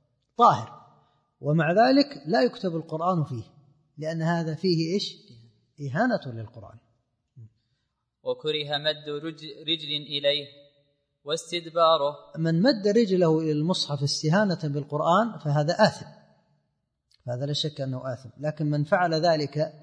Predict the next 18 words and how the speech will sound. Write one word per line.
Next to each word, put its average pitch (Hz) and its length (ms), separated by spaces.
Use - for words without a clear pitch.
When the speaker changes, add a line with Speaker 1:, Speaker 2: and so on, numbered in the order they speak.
Speaker 1:
تهاونا 151 840
أو 135 120
كسلا 170 760
فهذا 170 340
مكروه. 131 580
Speaker 2:
واستدباره 160 840
وتخطيه. 156 840
Speaker 1:
تخطيه 208 600
يعني 202 440
أن 175 120
يمر 185 360
من 165 120
فوقه، 151 580
لأن 151 220
هذا 160 520
فيه 156 180
نوع 156 180
امتهان. 123 380